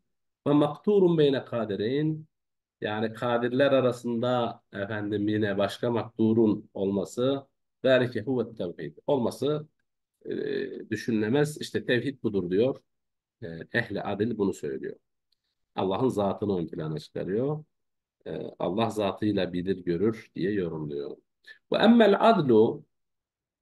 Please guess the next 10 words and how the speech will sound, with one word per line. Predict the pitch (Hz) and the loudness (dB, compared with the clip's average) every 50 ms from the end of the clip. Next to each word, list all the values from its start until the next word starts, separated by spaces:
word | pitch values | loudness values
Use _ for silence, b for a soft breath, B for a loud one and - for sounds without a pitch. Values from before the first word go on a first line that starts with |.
| _ _ _ _ _ _ _ _ _ _ _ _ _ _ _ _ - | _ _ _ _ _ _ _ _ _ _ _ _ _ _ _ _ -2
Adalete, | 113 123 151 170 180 196 233 233 226 - 254 247 - - | 0 2 4 4 6 6 6 4 4 4 2 2 2 2
adalet | - 156 151 156 160 165 185 220 226 220 - - | 2 2 4 4 4 4 4 2 0 -2 -2 -2
gelince | 143 143 165 185 175 139 123 | -2 0 2 0 0 0 -2
ehli | 120 - - 160 143 156 151 | -4 -4 -2 -4 -2 -2 -4
adil | 131 135 143 143 143 139 | -4 -4 -4 -4 -4 -4
geçti. | 135 131 127 123 - - - - | -2 -4 -4 -4 -4 -6 -4 -2
"Adalet | 165 160 160 185 185 185 196 220 220 220 220 | -2 0 0 2 2 2 2 2 0 0 -2
peki?" | - 120 98 - - 90 | -6 -6 -6 -6 -8 -8
diyor. | 92 98 110 147 - | -6 -6 -4 -4 -2
"Emmel | 165 156 156 156 151 151 | 0 2 4 4 4 2